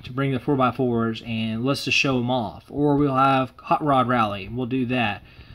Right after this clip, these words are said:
Um, we'll also do some other gimmicks, like, for example, for maintenance, we'll do oil changes, you know. We'll have military appreciation week, or we'll have, you know, once a week or twice a week, um, single moms, we'll cater to help them out, and, you know,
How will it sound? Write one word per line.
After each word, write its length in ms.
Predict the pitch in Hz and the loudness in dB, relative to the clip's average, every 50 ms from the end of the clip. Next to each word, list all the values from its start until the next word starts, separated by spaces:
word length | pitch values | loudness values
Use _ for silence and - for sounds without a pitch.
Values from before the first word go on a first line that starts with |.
| - - - - | -20 -18 -8 -2
Um, 280 | 123 127 127 123 123 | 0 0 0 0 0
we'll 120 | 120 131 151 | 2 4 6
also 280 | 170 185 175 - 170 | 6 6 4 2 2
do 140 | 156 160 156 | 4 4 4
some 300 | - - 160 151 147 143 | 4 2 0 0 2 4
other 240 | 135 143 147 143 139 | 4 4 4 4 2
gimmicks, 480 | 135 139 135 135 139 139 131 - - - | 2 2 0 2 0 -2 -2 -4 -4 -2
like, 200 | 135 131 117 - | -2 -2 -2 -2
for 100 | - 135 | -2 -2
example, 540 | 123 127 135 127 117 - 135 123 127 127 | -2 -2 -2 -4 -4 -2 -2 -2 -2 -2
for 320 | 120 - - 135 127 127 120 | -6 -6 -4 -2 -2 0 0
maintenance, 400 | 123 147 147 139 123 113 - 135 | 0 -2 -2 -2 -4 -4 -4 -4
we'll 80 | 131 | -2
do 120 | 127 135 123 | 0 0 2
oil 200 | 135 139 139 131 | 2 2 2 0
changes, 580 | - - 123 117 113 107 110 107 107 - - | -2 -4 -4 -4 -4 -4 -6 -6 -8 -8 -10
you 100 | - 117 | -8 -6
know. 220 | 113 110 107 107 - - - - - - - - - | -6 -6 -6 -8 -10 -14 -20 -20 -20 -20 -20 -10 -6
We'll 120 | 117 120 | -4 0
have 220 | 123 127 123 120 117 | 0 2 2 2 2
military 360 | 139 151 147 143 - 143 123 | 2 2 2 2 0 -2 0
appreciation 760 | - 143 139 127 - 135 135 131 139 135 - - 139 131 127 | 2 2 2 2 2 2 4 4 4 2 0 -2 -4 -4 0
week, 320 | 131 131 127 131 127 - - | 2 2 2 2 2 -2 -6
or 260 | - 135 123 123 123 | -6 -2 -2 0 0
we'll 140 | 123 123 120 | 0 0 -2
have, 580 | 104 98 113 117 117 117 120 117 117 113 117 123 | -2 -4 -4 -2 0 0 0 0 -2 -4 -4 -6
you 100 | 123 117 | -6 -4
know, 220 | 110 110 110 110 - | -4 -4 -6 -8 -8
once 360 | 131 127 120 127 127 120 131 | -8 -4 -4 -2 -2 -2 -2
a 40 | 123 | -2
week 220 | 120 123 123 117 | 0 0 0 0
or 80 | 117 113 | -2 -6
twice 360 | - - 123 120 113 - - | -6 -4 -4 -2 -2 -4 -4
a 40 | 120 | -2
week, 340 | 117 120 117 117 117 - | 0 0 2 0 0 -2
um, 420 | 110 113 117 117 117 117 120 123 - | -6 -6 -6 -4 -4 -4 -6 -6 -8
single 320 | - - 139 131 131 127 123 | -8 -6 -4 -4 -2 -2 -2
moms, 640 | 123 123 123 123 120 120 120 123 123 123 117 - - | 0 0 0 0 0 0 0 -2 -2 -2 -4 -6 -4
we'll 220 | 123 120 120 120 | -2 -2 -2 -2
cater 360 | 120 - 127 127 120 123 123 | -4 -4 -4 -2 -2 -2 -2
to 80 | 110 113 | -2 -4
help 260 | 107 117 123 120 - | -4 -4 -6 -6 -8
them 200 | - 120 117 117 | -8 -6 -4 -4
out, 320 | 117 117 117 117 120 123 117 117 | -2 0 0 0 0 -2 -2 -4
and, 360 | 120 117 117 117 117 123 127 | -4 -2 -2 -2 -2 -2 -4
you 80 | 120 117 | -4 -2
know, 140 | 113 110 | -2 -4